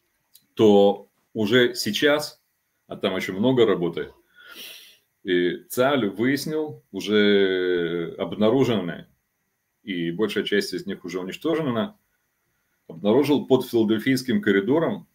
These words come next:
вот эта вот самая граница, эти вот двенадцать километров, обнаружил там более семидесяти туннелей, которые шли из Газы в Египет.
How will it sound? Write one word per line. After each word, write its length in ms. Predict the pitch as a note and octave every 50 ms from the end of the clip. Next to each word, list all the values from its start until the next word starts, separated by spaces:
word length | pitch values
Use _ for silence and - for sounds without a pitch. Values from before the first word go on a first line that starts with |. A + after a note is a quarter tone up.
| _ _ _
вот 100 | - F2
эта 140 | G#2 G2+ G2+
вот 140 | F#2+ - -
самая 340 | - A2+ G#2+ G#2 G#2 G2+ F#2+
граница, 640 | E2+ G2+ G2+ G#2 A2+ A#2 G#2+ - F#2 E2 D2 C2+ - _ _ _ _ _ _ _ _ _ _ _ _ _ _ _ _ _ _ _ _ _ _ _ _ _ _ _ _ _ _ _
эти 180 | - G3+ - F#2+
вот 140 | F2 E2+ E2
двенадцать 400 | F#2+ G#2 A#2 A#2+ G#2+ G#2 G#2 -
километров, 680 | - G#2 G2+ G2+ G#2 B2 D3+ D3+ D#3+ C3 G#2 - - _ _ _ _ _ _ _ _ _ _ _ _ -
обнаружил 460 | E2+ E2+ G#2 C3 D#3 D#3 E3 D3 -
там 240 | - A2 G#2+ G#2 G2
более 340 | A2 C3+ D3+ D3+ D#3 D3+
семидесяти 800 | B2+ - - - B2 A#2 A#2 A#2+ C3 C3+ C#3 C3 B2+ - - A#2+
туннелей, 640 | G#2 - A2 A2 G#2+ G#2+ B2 C#3 D3 D3 D3+ C#3
которые 580 | - - G#2 - - A2 A2 A2 A2+ G#2 G2 F#2
шли 340 | - - A2 A2+ A#2 A#2+ A#2+
из 300 | - - G#2+ G2 F2 F2
Газы 420 | E2+ G2+ A2+ B2+ B2 A2 A2+ G#2+ F#2+
в 40 |
Египет. 580 | F2+ F2+ F#2+ G2 F2 F2+ F#2 E2+ - - - _